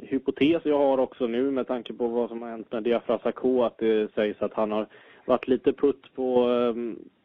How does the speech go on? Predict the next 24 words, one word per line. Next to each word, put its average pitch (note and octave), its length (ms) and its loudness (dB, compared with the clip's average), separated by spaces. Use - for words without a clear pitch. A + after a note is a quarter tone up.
putt - 260 -6
på A#2+ 120 2
att, - 260 -4
ehm, A2+ 720 -2
Kouyaté A#2+ 600 2
bland B2 200 0
annat, A2 440 -4
eh, A2+ 460 2
hade G#2+ 200 -2
fått - 260 -4
höjd A2+ 320 2
lön, A2+ 260 2
eller A2+ 160 2
i A#2 60 4
alla A2+ 140 2
fall A2+ 180 -2
fått - 180 -6
till A2 220 -4
mycket C3+ 380 2
speltid, B2+ 640 0
eller B2 300 2
Carroll A#2+ 440 2
hade A#2+ 160 0
fått A#2+ 240 -4